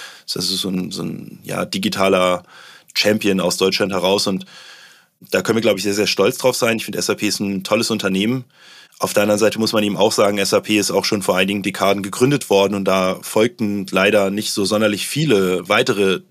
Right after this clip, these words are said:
digitale Champions. Und wir haben das in anderen Industrien ja fertiggebracht, als Deutschland wirkliche Weltmarktführer zu bauen in verschiedensten Industrien. Und man muss einfach feststellen, dass das in der Digitalbranche bisher nur teilweise gut funktioniert hat. Also wir haben ja tro-, wir haben ja Unternehmen, die toll sind,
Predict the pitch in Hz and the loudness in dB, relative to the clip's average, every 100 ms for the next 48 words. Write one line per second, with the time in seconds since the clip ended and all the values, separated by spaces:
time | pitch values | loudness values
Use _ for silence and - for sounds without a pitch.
0 | - 107 107 104 101 92 - 120 - 92 | -8 -4 -2 0 0 0 0 0 -2 -6
1 | 90 - - - - - - - - 92 | -4 -6 -10 -16 -16 -14 -14 -16 -14 -14
2 | 95 98 107 101 110 113 131 110 110 104 | -2 0 2 0 -2 2 2 2 -2 -2
3 | - 110 107 98 98 - - - - 98 | -2 0 2 2 0 0 -2 -2 -4 -4
4 | 95 - 92 - 90 98 - 95 95 92 | -2 -2 -2 0 -2 -2 -2 -2 -2 -6
5 | 90 98 98 95 95 90 104 - 95 - | -6 -6 -6 -4 -4 0 -2 0 -4 -2
6 | 113 101 95 95 95 107 101 95 98 - | -2 -2 -4 -2 2 2 0 -4 -4 -4
7 | 107 - 101 101 104 - 117 110 98 - | -2 -2 -2 -2 -4 -2 0 0 -2 -10
8 | - - 110 117 110 101 107 - 104 101 | -10 -2 2 2 0 0 0 2 0 0
9 | 98 107 104 95 101 95 101 107 101 90 | -2 -2 -2 -2 -2 -2 2 2 2 2
10 | 101 104 107 104 101 - - - - _ | 2 2 2 2 0 -4 -18 -18 -20 _
11 | 101 95 107 101 98 98 90 - 110 107 | -4 2 4 4 4 2 0 -8 -6 -4
12 | - 107 107 98 98 104 110 98 101 92 | 0 2 2 0 -4 -6 -4 -4 -4 -4
13 | 95 82 98 107 110 131 113 117 - 98 | -6 -6 -6 -2 0 2 0 -4 -2 0
14 | 135 120 101 98 95 98 95 95 - 101 | 2 2 2 -2 -2 -2 -4 -2 2 2
15 | 92 117 185 | 2 -2 -2